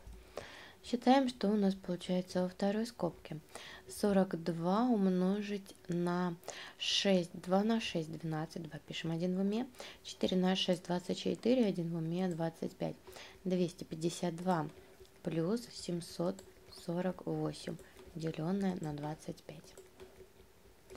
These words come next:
Девять умножим на сто семь. Девять умножаем на семь, будет шестьдесят три. Три пишем, шесть в уме. Девять на ноль — ноль,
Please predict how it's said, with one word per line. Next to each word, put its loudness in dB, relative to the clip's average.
Девять 6
умножим 4
на 6
сто -2
семь. -2
Девять 6
умножаем 4
на 0
семь, 2
будет 2
шестьдесят -2
три. -4
Три -4
пишем, 2
шесть 0
в 0
уме. 4
Девять 2
на 2
ноль — 4
ноль, 2